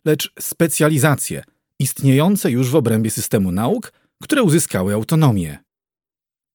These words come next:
Dokonano precyzyjniejszego podziału pola badań pomiędzy poszczególne nauki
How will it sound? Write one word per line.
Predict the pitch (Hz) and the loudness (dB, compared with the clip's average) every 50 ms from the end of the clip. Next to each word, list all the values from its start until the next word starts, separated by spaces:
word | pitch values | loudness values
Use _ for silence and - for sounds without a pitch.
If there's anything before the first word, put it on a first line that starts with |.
| - 127 | -10 0
Dokonano | 117 139 135 156 147 151 151 151 147 151 143 | 0 0 2 4 4 4 4 4 4 2 2
precyzyjniejszego | - - 143 135 131 - 127 110 131 127 127 131 131 127 - 139 117 127 101 | 2 2 0 0 2 0 -2 0 2 2 4 4 2 2 2 0 0 0 0
podziału | - 117 107 117 120 113 117 98 | 0 -4 0 0 0 0 0 0
pola | - 123 117 117 104 | 0 0 0 0 0
badań | 95 135 147 139 117 104 110 | 0 0 0 0 0 -2 -2
pomiędzy | - - 117 123 120 117 110 104 | -2 0 0 0 2 0 -2 -2
poszczególne | - 110 - - - 110 120 123 120 117 107 | -4 -6 -6 -4 -4 -2 0 0 0 2 2
nauki | 113 123 170 190 180 151 - 180 170 | 2 2 2 2 0 0 0 -2 -2